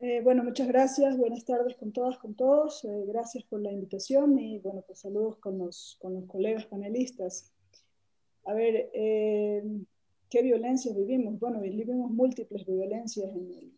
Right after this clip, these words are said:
en el Ecuador y una que yo quiero resaltar bastante es,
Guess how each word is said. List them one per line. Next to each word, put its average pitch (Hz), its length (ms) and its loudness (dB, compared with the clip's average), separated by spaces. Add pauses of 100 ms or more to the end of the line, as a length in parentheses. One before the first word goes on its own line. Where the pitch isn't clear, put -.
en 185 140 -10
el 185 140 -6
Ecuador 214 380 2
y 214 60 -8
una 226 240 -2
que 202 160 -4
yo 208 80 -2
quiero 233 220 0
resaltar 196 760 -8
bastante 220 800 0
es, - 260 -6